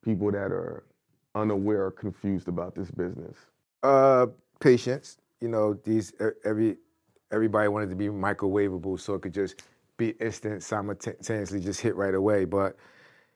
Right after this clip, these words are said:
Speaker 2: developing the, developing artists takes a lot of patience, and, and then you can't, you know, you can't look for the quick fix. You know, you gotta
Speaker 1: Mm.
Speaker 2: look for that one star quality in the artist that you gotta learn how to pull out.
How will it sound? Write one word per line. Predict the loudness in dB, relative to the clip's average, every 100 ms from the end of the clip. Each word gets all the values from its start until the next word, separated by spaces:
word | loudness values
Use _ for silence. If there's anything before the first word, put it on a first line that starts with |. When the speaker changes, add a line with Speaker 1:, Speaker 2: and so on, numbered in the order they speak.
| _ _ _ _
Speaker 2:
developing | 2 8 8 8 4
the, | 2 0 -4
developing | 2 4 4 2
artists | 2 2 2 -2
takes | -4 0
a |
lot | -2 -2
of | 0
patience, | 0 0 -4 -6
and, | -6 -6
and | -8 -4
then | -4 -4
you |
can't, | -6 -6 -6
you | -4
know, | -4
you |
can't | -2 -2 0
look | -2
for | -2
the | -4
quick | -2 -2 -2
fix. | -4 -4 -6 -12
You |
know, | -6 -4 -4
you | -2
gotta | 0 4
Speaker 1:
Mm. | 4 2
Speaker 2:
look | 0 -2
for | -2
that | 0 0
one | -2 -4 -6 -8 -16 _ _ _
star | -2 2 4
quality | 4 2 2 0 -4 -6 _
in | -8 -6
the |
artist | -2 0 0 -2
that | -6 -2
you |
gotta | 0 0 -2 -6 _ _ _ _ -12
learn | -4 -2 0
how | -2
to |
pull | -2 0 2
out. | 2 -4